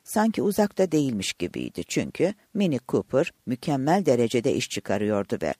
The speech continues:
Londra'dan Guildford'a ve doğrudan Chichester'a iyice hızlı sürdüler. Orada Ship Oteli'nde mola verdiler ve kahve aldılar. Ondan sonra Mini'nin uydu navigasyonunu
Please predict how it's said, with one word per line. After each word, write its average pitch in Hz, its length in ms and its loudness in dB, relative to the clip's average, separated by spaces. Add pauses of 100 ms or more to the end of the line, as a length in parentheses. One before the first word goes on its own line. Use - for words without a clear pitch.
(120)
Londra'dan 113 680 -2 (260)
Guildford'a 127 580 0
ve 80 120 -2 (120)
doğrudan 165 560 2 (180)
Chichester'a 147 680 0 (240)
iyice 247 360 -2
hızlı 127 340 -4
sürdüler. - 680 -6 (360)
Orada 147 400 2
Ship - 300 -4
Oteli'nde 104 500 -2
mola 135 340 0
verdiler 135 520 -2
ve 156 140 0 (240)
kahve 131 320 -4
aldılar. 52 600 -6 (400)
Ondan 165 360 0
sonra 87 460 -4 (300)
Mini'nin 160 500 0
uydu 220 300 2
navigasyonunu 131 760 -2